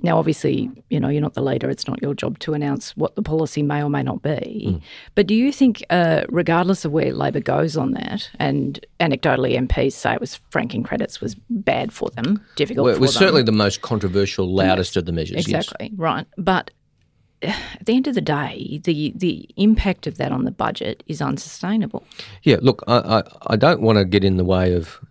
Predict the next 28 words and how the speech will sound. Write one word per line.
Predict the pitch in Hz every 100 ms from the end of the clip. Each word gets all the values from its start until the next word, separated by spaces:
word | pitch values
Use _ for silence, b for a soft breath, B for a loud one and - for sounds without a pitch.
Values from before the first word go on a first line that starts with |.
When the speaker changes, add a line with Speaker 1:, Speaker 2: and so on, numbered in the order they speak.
| -
Speaker 2:
um, | 90 82 82 82 98
Albo | 90 87 87 85
and | 80 78 73
Jim | - 95 87
and | 85 76
the | 76
work | 90 82
they're | 90
doing | 85 87 85 80 80 - _ _
to, | - 85 - - -
you | - 95
know, |
prepare, | - - 101 90
and | - 107 98
there'll | 113
be | 95
a |
shadow | 90 90 85
cabinet | 92 82 -
conversation | 82 - - - -
about | -
all | 78
those | - -
things | - 110
in | 98 92
due | 90
course. | - 73 - - b b b b _
Um, | 92 87 85 80